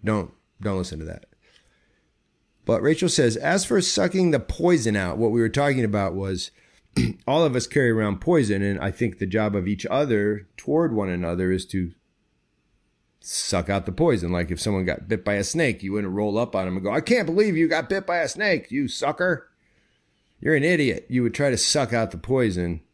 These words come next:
and spit it in order to protect them and yourself. You would try to do something beautiful to help them. So Rachel says, "As far as sucking out the poison, some have more poison than others. And those people that have the bad stuff,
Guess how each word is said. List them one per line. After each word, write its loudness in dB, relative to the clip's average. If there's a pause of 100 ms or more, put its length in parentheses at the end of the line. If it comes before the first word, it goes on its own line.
(260)
and -4
spit -2
it -12 (800)
in 0
order 2
to -10
protect -4
them 0
and -2
yourself. -6
You -4
would -4
try 0
to -2
do -4
something -4
beautiful -4
to -4
help 0
them. -18 (800)
So 0
Rachel 4
says, 2
"As -2
far 2
as 2
sucking 0
out 0
the -20
poison, 0 (440)
some 2
have 2
more 4
poison 0
than 0
others. -2
And 0
those 4
people 2
that 2
have 0
the -2
bad -2
stuff, -10